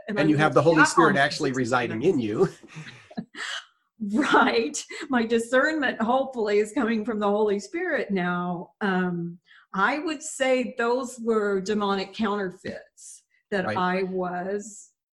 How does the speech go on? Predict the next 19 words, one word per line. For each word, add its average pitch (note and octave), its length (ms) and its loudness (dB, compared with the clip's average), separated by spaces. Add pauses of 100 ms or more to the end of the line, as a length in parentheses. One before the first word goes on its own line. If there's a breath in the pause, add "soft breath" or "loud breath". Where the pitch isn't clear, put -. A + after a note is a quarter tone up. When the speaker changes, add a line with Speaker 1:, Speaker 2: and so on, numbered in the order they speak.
Speaker 1:
reacting A#3+ 800 0
to, A3 280 -4
that A3 180 -4
normal C4 800 2
people B3+ 560 -4
react A3 560 0
to. F#3+ 140 -4
People D4+ 560 -8
look D4 220 0 (100)
for G4+ 160 0
those F#3 340 -4
kind D3+ 220 -4
of - 100 -10
experiences, - 840 -12
right? F#3+ 260 -2
We A3+ 80 -4
want G3+ 340 0
Speaker 2:
Yes. - 200 -2
Speaker 1:
them, E3 340 -12